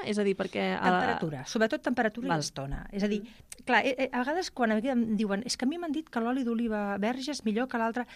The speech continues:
Speaker 2: A veure, concretem. D'entrada, els olis, tots, tots tenen una temperatura que es diu temperatura de fum, que és aquella temperatura en la qual... Quan jo poso un oli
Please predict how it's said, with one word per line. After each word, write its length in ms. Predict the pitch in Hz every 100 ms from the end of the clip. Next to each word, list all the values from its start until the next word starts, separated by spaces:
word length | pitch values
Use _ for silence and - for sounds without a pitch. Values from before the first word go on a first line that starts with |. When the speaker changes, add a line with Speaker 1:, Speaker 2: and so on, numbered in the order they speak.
| - -
Speaker 2:
A 20 |
veure, 200 | 185 170 -
concretem. 600 | - 208 196 180 143 143 - -
D'entrada, 420 | 220 208 294 359 -
els 220 | 196 185
olis, 400 | 247 330 330 - _ -
tots, 480 | 302 427 - - - _ _
tots 340 | 254 277 - -
tenen 320 | - 262 294 285
una 180 | 208 202
temperatura 680 | 185 - 180 175 240 277
que 80 | 262
es 80 | 165
diu 100 | 240
temperatura 500 | 202 170 185 - 190
de 120 | 170
fum, 360 | - 170 151 139 - - - - -
que 80 | 240
és 100 | 170
aquella 220 | 170 262
temperatura 680 | 254 214 208 185 247 269 285
en 160 | 226 208
la 80 | 190
qual... 420 | 196 151 139 156 - - _ -
Quan 200 | 185 185
jo 120 | 277 269
poso 240 | 262 254
un 140 | 220
oli 400 | 180 151 151 147